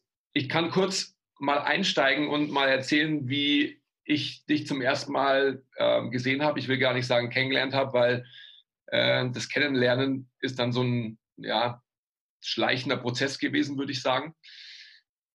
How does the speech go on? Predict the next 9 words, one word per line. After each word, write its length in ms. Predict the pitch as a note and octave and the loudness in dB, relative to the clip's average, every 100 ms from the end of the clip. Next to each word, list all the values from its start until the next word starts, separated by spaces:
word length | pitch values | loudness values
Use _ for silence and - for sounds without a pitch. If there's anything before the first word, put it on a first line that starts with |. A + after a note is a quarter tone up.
| - | -6
Das 200 | B2+ A#2+ | -4 2
war 260 | B2+ E3+ D#3 | 2 4 2
wahrscheinlich, 640 | D3 D3 C3+ E3+ F3 B2+ | 2 2 2 0 -2 -2
wann 160 | B2+ C3 | -2 2
war 140 | A#2 | 2
denn 100 | F3+ | 2
das? 400 | C3+ G2+ - - | 0 -2 -6 -10
Zweitausenddrei, 800 | - B2 C#3+ C3+ C3 A#2+ A#2 C#3 | -2 0 2 0 -2 -6 0 0
zweitausendvier? 840 | - D#3 C3+ B2+ B2 - F3 A3+ | 0 0 0 0 -4 -4 -4 -4